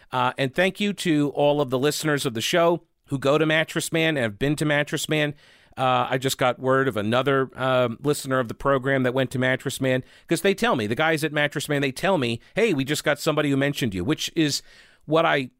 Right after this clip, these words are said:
what I asked them to tell me and what I ask you to tell them, so this way we can, you know, track that this advertising works and it supports the business that supports the show. So you need a mattress?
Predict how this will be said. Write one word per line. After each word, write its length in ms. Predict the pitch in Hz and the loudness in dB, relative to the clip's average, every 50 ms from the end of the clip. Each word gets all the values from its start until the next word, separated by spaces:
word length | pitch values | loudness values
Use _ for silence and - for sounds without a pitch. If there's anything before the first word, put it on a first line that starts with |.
| _ _ _ - | _ _ _ -10
what 220 | 165 143 143 135 | -4 -2 0 2
I 140 | 127 123 139 | 2 2 2
asked 200 | 170 233 233 - | 2 0 0 0
them 120 | 170 147 | -2 -2
to 80 | 127 127 | -2 -2
tell 240 | 110 - 139 120 120 | 0 2 2 2 2
me 160 | 123 135 139 | 2 0 0
and 120 | 135 131 | 0 2
what 100 | 131 135 | 2 2
I 100 | 131 131 | 2 2
ask 280 | 131 131 131 - - - | 2 0 0 -2 -4 -2
you 200 | 175 196 175 160 | 0 0 0 0
to 100 | - 147 | -2 -2
tell 240 | - - 151 139 127 | -2 0 0 0 2
them, 260 | 120 175 185 165 147 | 2 2 2 2 0
so 140 | - - 156 | 0 -2 -2
this 160 | 147 143 - | -2 0 0
way 140 | 160 147 143 | 0 0 2
we 160 | 139 147 143 | 2 0 -2
can, 340 | - - 147 131 127 127 131 | 0 0 0 0 0 0 0
you 100 | - 160 | 0 0
know, 160 | 123 110 127 | 0 0 -2
track 580 | 147 - - - 143 139 139 135 127 - - _ _ _ _ _ - | -4 -6 -6 -2 0 0 2 0 -2 -4 -10 _ _ _ _ _ -8
that 280 | 127 135 139 123 104 120 | -4 -2 -2 -2 -2 -2
this 380 | 135 139 - - - - - - _ - | -2 -2 -2 -2 -4 -4 -8 -10 _ -2
advertising 720 | 127 131 123 127 139 - 127 120 120 117 117 127 123 110 | -2 -2 -2 -4 -6 -6 -4 -4 -2 -2 -2 -2 -2 0
works 400 | 120 202 254 170 110 - - - - - | 2 2 2 2 0 -4 -8 -10 -6 -4
and 160 | 151 147 151 | -2 -2 0
it 180 | 147 139 131 - | -2 -2 -4 -4
supports 580 | - - 131 - - - 156 160 160 - - | -6 -6 -6 -6 -4 0 0 0 0 -2 -4
the 140 | - 135 135 | -4 -2 0
business 540 | 123 165 208 180 135 117 117 117 123 - - - - - - - - | 2 2 0 0 0 -2 -2 -2 -2 -4 -8 -12 -18 -20 -14 -6 -2
that 160 | 147 139 - | -2 -2 -2
supports 520 | - - 143 - - 135 131 123 - - | -4 -8 -8 -6 -2 -2 -2 -2 -2 -6
the 140 | - - 131 | -6 -4 -4
show. 340 | - - - 185 127 82 73 _ _ _ _ _ _ _ - | -2 0 -2 -2 -4 -4 -12 _ _ _ _ _ _ _ -6
So 120 | - 143 | -4 -2
you 160 | 123 120 127 | 0 0 0
need 180 | 139 165 180 185 | 2 2 2 2
a 40 | 185 | 2
mattress? 560 | 190 190 196 190 - 226 247 - - - | 0 0 -2 -2 -2 -2 -2 -2 -4 -8